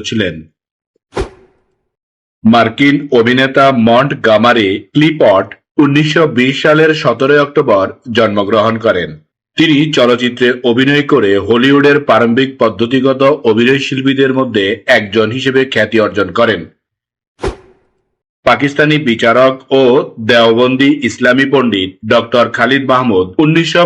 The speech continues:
পঁচিশ সালের সতেরোই অক্টোবর লাহোরে জন্মগ্রহণ করেন।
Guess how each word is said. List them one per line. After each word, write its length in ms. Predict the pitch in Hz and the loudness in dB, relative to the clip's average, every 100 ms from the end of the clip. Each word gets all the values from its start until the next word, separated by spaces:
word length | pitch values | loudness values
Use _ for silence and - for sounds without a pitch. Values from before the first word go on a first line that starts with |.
| 175 | 0
পঁচিশ 340 | 123 143 143 | -2 -2 -2
সালের 300 | 151 151 151 | 0 2 2
সতেরোই 460 | 151 120 120 135 135 | 0 -4 -2 0 -2
অক্টোবর 380 | 135 131 101 95 - 110 | -2 -2 -2 -2 -8 -2
লাহোরে 440 | 110 107 117 123 | 0 2 2 0
জন্মগ্রহণ 640 | 113 107 101 98 107 113 | 0 -2 -2 0 0 0
করেন। 300 | 107 98 82 | -2 -4 -4